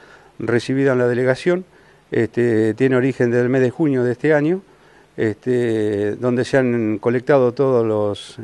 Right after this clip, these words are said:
elementos necesarios para requerir la respectiva orden de allanamiento, llámese filmaciones, fotografías, seguimiento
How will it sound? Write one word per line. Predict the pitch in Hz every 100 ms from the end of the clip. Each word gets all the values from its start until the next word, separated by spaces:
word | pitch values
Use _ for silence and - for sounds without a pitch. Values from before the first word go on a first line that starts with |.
| -
elementos | 117 117 131 151 143 127 113 - - - - -
necesarios | 123 120 123 160 143 120
para | 120 117 113 113
requerir | 110 117 135 135
la | 123 117 117 107 107 104 95 87 - - - -
respectiva | 113 117 123 120 135 127
orden | 139 139 123
de |
allanamiento, | 120 123 131 175 165 151 208 - _ _ -
llámese | 131 123 - 117
filmaciones, | 120 123 127 - 156 156 170 -
fotografías, | 123 113 120 120 - 170 156
seguimiento | - 123 117 139 175 160 147 156